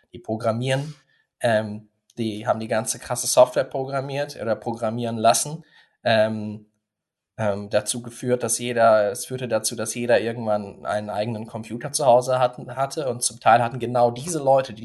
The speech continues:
die Leute dazu gebracht haben, dass jeder einen ei-, einzelnen Computer hatte, einen eigenen Computer hatte, genau die hatten dann gerade keinen Computer mehr, weil die da keine Lust mehr drauf hatten oder es nicht mehr,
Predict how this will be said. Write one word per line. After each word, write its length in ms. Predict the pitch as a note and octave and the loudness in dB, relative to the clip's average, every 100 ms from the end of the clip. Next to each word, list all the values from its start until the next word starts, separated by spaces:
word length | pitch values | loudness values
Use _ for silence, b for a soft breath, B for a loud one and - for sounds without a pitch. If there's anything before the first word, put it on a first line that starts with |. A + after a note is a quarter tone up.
| G#2+ | 0
die 60 | |
Leute 240 | A2+ A#2+ B2 | 2 2 0
dazu 240 | A#2 - | -4 -4
gebracht 460 | A#2 A#2+ C3+ - - | -2 4 4 4 2
haben, 320 | G#2 A2+ b b b _ | 2 0 b b b _
dass 180 | A2 - | -4 -2
jeder 240 | B2 C#3 | 2 4
einen 120 | A#2+ | 6
ei-, 260 | A2+ A#2+ C#3 | 4 0 -2
einzelnen 380 | A#2 B2 - A2 | -6 -4 -4 -6
Computer 480 | A#2 G#2 C3 - G#2 | -8 -10 -6 2 4
hatte, 180 | A2 B2 | 2 -2
einen 80 | |
eigenen 320 | G2+ A2+ A2+ A2+ | -2 -2 -4 -8
Computer 460 | G#2+ - C#3+ A2+ | -12 -14 -4 -2
hatte, 180 | G#2+ - | -2 -4
genau 320 | A2+ A#2 A2+ | -4 -2 -2
die 240 | A#2 C#3 C3+ | -4 2 4
hatten 240 | - C3+ | 4 4
dann 160 | C#3 A#2+ | 0 2
gerade 300 | A#2+ A#2 A#2 | 4 4 4
keinen 260 | - A#2 | -4 -4
Computer 480 | - G#2 A2+ C3 G#2 | -4 -10 -12 -4 -4
mehr, 160 | G2+ F#2+ | -4 -10
weil 120 | G2+ | -10
die 80 | G2+ | -8
da 140 | G2+ | -10
keine 220 | G2+ G#2+ G#2 | -8 -8 -10
Lust 220 | A2 - | -16 -14
mehr 100 | G#2 | -16
drauf 220 | - - | -16 -16
hatten 180 | - _ _ - | -16 _ _ -16
oder 240 | - - B B B | -16 -18 B B B
es 140 | C3 A2+ | -8 -8
nicht 180 | G#2+ G#2 | -8 -6
mehr, 140 | G#2 | -8